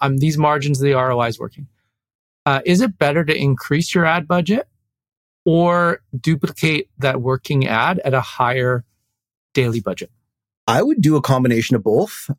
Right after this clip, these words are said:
Speaker 2: I would also say one of the mistakes I see made, and unfortunately some suggestions that I've, I've heard be given is, "I'm running an ad at five dollars a day right now,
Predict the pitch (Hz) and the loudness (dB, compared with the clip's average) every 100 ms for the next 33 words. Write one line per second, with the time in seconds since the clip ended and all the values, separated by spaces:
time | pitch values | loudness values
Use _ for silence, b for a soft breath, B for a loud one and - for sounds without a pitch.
0 | _ 113 143 196 214 - 131 147 180 165 | _ 0 0 2 0 0 0 0 0 0
1 | - 139 120 117 139 147 131 117 120 123 | 0 0 2 2 2 2 0 0 -2 0
2 | 139 123 - 117 120 131 131 113 107 120 | 0 -2 -2 0 2 2 2 0 2 2
3 | 139 123 117 123 123 - 131 127 - 123 | 2 2 0 0 0 0 0 0 0 -2
4 | - 101 104 107 139 123 117 107 107 90 | 0 -2 0 0 0 0 0 0 -2 -2
5 | 101 95 120 107 101 95 120 156 131 110 | -4 -2 0 0 0 0 2 2 2 0
6 | 104 B B B 135 147 160 165 139 131 | -4 B B B 0 2 2 2 2 2
7 | 131 120 - 127 127 127 123 120 117 117 | 2 0 0 0 2 2 2 0 0 2
8 | 120 120 117 110 107 127 151 | 2 2 0 0 0 2 0